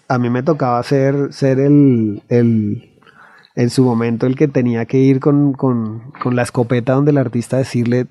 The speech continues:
"Dame ese cinco por ciento que tú te estás ganando de todos los shows", y decían, "¿Pero por qué? Si tú no vas, tú no los vendes".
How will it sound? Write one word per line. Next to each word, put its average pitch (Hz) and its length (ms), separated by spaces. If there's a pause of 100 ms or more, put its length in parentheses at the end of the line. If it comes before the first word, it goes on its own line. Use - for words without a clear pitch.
"Dame 123 400
ese 139 240
cinco 143 340
por 139 180
ciento 123 360
que 131 80
tú 120 140
te 117 100
estás 127 200
ganando 131 360
de 131 40
todos 120 200
los 131 140
shows", 113 300
y 117 120
decían, 110 240
"¿Pero 123 160
por 113 220
qué? 160 200
Si 147 140
tú 131 160
no 127 160
vas, 156 340
tú 139 120
no 127 120
los 127 220
vendes". 143 560